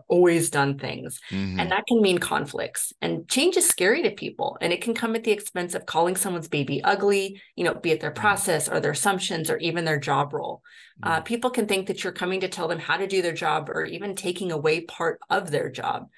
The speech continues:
Speaker 1: So we need to be prepared to lead and manage difficult conversations.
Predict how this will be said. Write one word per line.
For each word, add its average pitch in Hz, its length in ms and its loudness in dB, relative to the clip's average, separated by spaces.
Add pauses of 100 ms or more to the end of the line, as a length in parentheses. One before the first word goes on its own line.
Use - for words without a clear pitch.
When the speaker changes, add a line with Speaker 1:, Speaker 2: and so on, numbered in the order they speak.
(220)
Speaker 1:
So - 240 0
we 233 180 0
need 320 160 -2
to 254 80 -4
be 208 140 -4
prepared 165 540 -2
to 175 100 -8
lead 156 320 -6
and 160 180 -6
manage 147 320 -6
difficult - 380 -8
conversations. - 960 -8